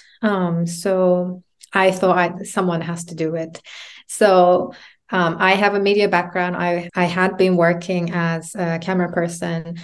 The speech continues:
so I wasn't comfortable at all to be on the other side of camera, but I felt like someone had to do it.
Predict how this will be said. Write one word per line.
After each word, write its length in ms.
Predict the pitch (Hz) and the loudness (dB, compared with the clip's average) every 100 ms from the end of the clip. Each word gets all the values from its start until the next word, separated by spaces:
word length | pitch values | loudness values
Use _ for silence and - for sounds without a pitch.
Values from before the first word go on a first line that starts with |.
| - | -18
so 520 | - - 180 165 - - - | -8 0 2 2 0 -10 0
I 140 | 185 | 4
wasn't 320 | 185 190 208 | 4 2 -2
comfortable 720 | - 190 190 185 180 170 165 - | -4 -6 -4 -2 0 0 -2 0
at 160 | 185 | 2
all 360 | 180 180 165 160 | 6 6 4 0
to 120 | 175 | -6
be 200 | 175 170 | -4 -2
on 160 | 180 165 | -2 -2
the 180 | 165 | 0
other 220 | 190 175 170 | 2 2 2
side 320 | 170 160 165 | 0 -2 -2
of 120 | 170 | -6
camera, 560 | - 196 214 226 226 214 | -4 -2 0 4 4 4
but 300 | 180 175 170 - - - | 2 0 -2 -12 -6 2
I 160 | 208 | 2
felt 220 | 202 226 208 | 6 6 6
like 420 | 196 190 - _ _ | 2 0 -8 _ _
someone 420 | - 185 185 190 | -2 0 2 0
had 240 | 180 170 170 | 0 -2 -2
to 80 | 180 | -2
do 240 | 190 240 | 2 4
it. 380 | 311 311 302 | 6 4 2